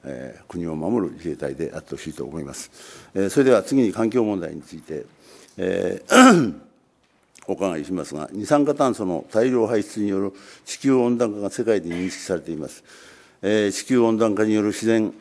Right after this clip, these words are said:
環境の影響は様々な指摘をされていますが、まあ、最近は、えー、大変地震もそうだし、津波含めて、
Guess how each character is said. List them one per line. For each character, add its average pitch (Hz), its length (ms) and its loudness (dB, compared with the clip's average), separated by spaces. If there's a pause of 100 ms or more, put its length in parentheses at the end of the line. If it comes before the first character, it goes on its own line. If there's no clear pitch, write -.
(200)
環 117 220 0
境 90 200 -4
の 87 160 -4
影 98 200 -6
響 92 220 -4
は 95 180 0
様 107 200 -6
々 101 200 0
な 85 180 -6 (1300)
指 107 160 -2
摘 107 100 2
を 95 60 0
さ 107 120 -2
れ 95 80 0
て 95 120 -4
い 95 80 0
ま 95 120 -2
す - 120 -10
が、 90 200 -6 (1120)
ま 110 140 0
あ、 90 40 -2
最 101 180 -2
近 104 180 -2
は、 95 200 -4 (580)
え 87 360 -4
ー、 - 40 -8
大 87 140 -2
変 92 260 -4 (100)
地 90 100 -10
震 85 180 -8
も 80 80 -12
そ 107 180 -2
う - 20 -6
だ 85 100 -6
し、 - 180 -18
津 - 140 -12
波 85 240 -8
含 - 260 -4
め 131 60 0
て、 - 160 -20